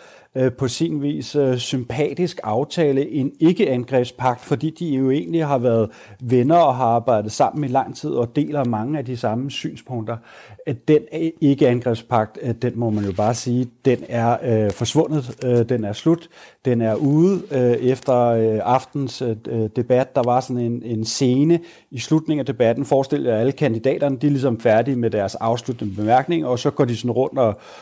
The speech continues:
og ryster på hånden, mens, øh, du ved, C N N, de ligesom går over til noget andet, øh, i, på sendingen, øh, og så, øh, rækker Bernie Sanders hånden frem mod, ud mod Elizabeth Warren,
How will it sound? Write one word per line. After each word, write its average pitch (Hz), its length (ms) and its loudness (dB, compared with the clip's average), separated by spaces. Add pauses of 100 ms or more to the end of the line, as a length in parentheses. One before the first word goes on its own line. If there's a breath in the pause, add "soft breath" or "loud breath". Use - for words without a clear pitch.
(120 loud breath)
og 104 260 -4
ryster 107 220 -2
på 110 140 -4
hånden, 123 460 0
mens, 123 360 -6
øh, 107 340 0
du 101 140 -2
ved, 95 100 -6
C - 140 -6 (120)
N 107 80 2
N, 117 100 2
de 117 120 -4
ligesom 113 340 0 (100)
går 104 80 2
over 98 220 0
til 120 140 -2
noget 101 140 0
andet, 127 480 2
øh, 107 260 2
i, 110 260 -4 (100)
på 117 140 -2
sendingen, 127 540 0 (400 loud breath)
øh, 127 200 4
og 123 200 0
så, 135 340 2
øh, 120 260 2
rækker 110 260 0
Bernie 113 300 -2
Sanders 127 340 0
hånden 139 300 0
frem 120 260 0
mod, 139 300 -4
ud 143 200 -4
mod 123 220 -2
Elizabeth 117 420 -4
Warren, 135 320 2